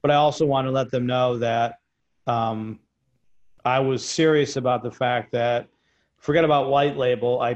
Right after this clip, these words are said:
truly believe that whoever's gonna win in the space is going to have a, you know, a single platform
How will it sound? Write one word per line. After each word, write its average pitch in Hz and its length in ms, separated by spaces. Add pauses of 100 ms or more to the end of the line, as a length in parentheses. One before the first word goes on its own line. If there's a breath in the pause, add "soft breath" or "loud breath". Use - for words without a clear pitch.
(160)
truly 160 320
believe 139 500
that 123 260 (180)
whoever's 143 400
gonna 131 160
win 131 180
in 127 100
the 117 100
space 135 600 (640)
is 135 300
going 131 280
to 123 120
have 120 580 (100)
a, 120 500 (240)
you 139 120
know, 123 200
a 113 380
single 156 400
platform 123 880